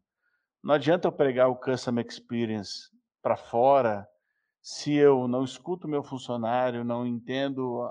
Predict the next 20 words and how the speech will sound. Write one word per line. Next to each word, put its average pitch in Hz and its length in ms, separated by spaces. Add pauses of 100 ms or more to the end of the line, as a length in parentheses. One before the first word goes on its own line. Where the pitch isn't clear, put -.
as 113 260
dificuldades 120 680
que - 100
ele 107 140
tem, 117 480 (540)
não 127 160
entendo 139 360
até 151 220
os 143 140
insights 143 580
que - 80
ele 127 120
possa 127 360
trazer 120 320
sobre 123 480
a 117 100
empresa 123 520
onde 117 100
eu 117 80
trabalho 110 640